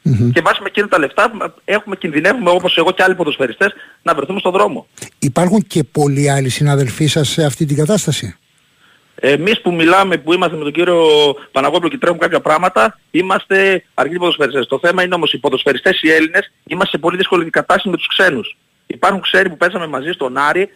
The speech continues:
Speaker 2: οι οποίοι πληρώθηκαν.
Speaker 1: Ναι.
Speaker 2: Υπάρχουν Έλληνες που παίζαμε μαζί στον Άρη που είχαν μικροποσά, όπως είναι ο Βασίλης Τερενταφυλάκος που είχε δεκαπέντε, δεκαέξι χιλιάρικα,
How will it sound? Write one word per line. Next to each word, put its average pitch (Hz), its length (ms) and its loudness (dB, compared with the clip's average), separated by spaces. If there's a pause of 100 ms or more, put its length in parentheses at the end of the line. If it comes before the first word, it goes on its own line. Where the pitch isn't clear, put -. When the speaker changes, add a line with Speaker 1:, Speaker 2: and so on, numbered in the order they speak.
(220)
Speaker 2:
οι 147 100 -2
οποίοι 156 260 -2
πληρώθηκαν. 185 680 -2 (1300)
Speaker 1:
Ναι. 113 400 -2 (100)
Speaker 2:
Υπάρχουν 196 460 0
Έλληνες 208 500 2
που 156 80 -10
παίζαμε 190 320 2
μαζί 190 100 -4
στον 185 220 0
Άρη 196 140 2 (100)
που 196 100 -8
είχαν 196 180 -4
μικροποσά, 165 760 -4 (140)
όπως 175 260 -6
είναι 175 140 -6
ο 170 60 0
Βασίλης 156 280 -4
Τερενταφυλάκος 160 520 -2
που - 60 -8
είχε 165 140 -4
δεκαπέντε, 156 340 -4
δεκαέξι 160 240 -2
χιλιάρικα, 151 320 0